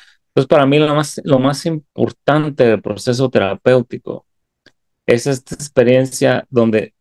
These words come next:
donde hay contacto, donde hay presencia, donde es el estar con el otro. Eh, y de ahí parte lo demás, nada más como con, con la idea de compartir esto un poco más,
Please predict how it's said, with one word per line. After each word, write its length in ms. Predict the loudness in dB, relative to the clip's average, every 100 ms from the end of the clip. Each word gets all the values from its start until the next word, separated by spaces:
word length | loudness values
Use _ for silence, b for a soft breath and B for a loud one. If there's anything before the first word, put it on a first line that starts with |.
| _
donde 260 | -2 2 4
hay 100 | 2
contacto, 840 | -4 -2 -2 -2 -4 -6 _ -2
donde 180 | 0 0
hay 60 |
presencia, 840 | -2 -6 -6 -6 0 0 0 -4 -6
donde 220 | -4 -4
es 60 | -4
el 140 | 0
estar 500 | 0 -2 -2 0 -2 -6
con 140 | -4
el 120 | -2
otro. 440 | -4 -6 -12 -14 -20 _ b b _ _ _ _
Eh, 560 | -2 2 4 2 0 -8 -16 _ _ _ _ _ _ _ _ _ _ 2
y 120 | 4
de 60 |
ahí 180 | 4 4
parte 540 | -2 -4 -4 -4 -2 2
lo 160 | 2
demás, 540 | 2 0 0 -4 -8 -6
nada 200 | -2 0
más 240 | -2 -4
como 400 | -6 -4 -4 -6 _ _ _
con, 280 | -2 -2 -2 _
con 180 | -4 -2
la 180 | -2 -6 -14 -6
idea 320 | 0 2 0
de 180 | -2 -6 -10 _
compartir 520 | -6 -4 -4 -4 -2 -2
esto 200 | 0 -4
un 80 |
poco 260 | -2 -4 0
más, 460 | 0 0 -6 -10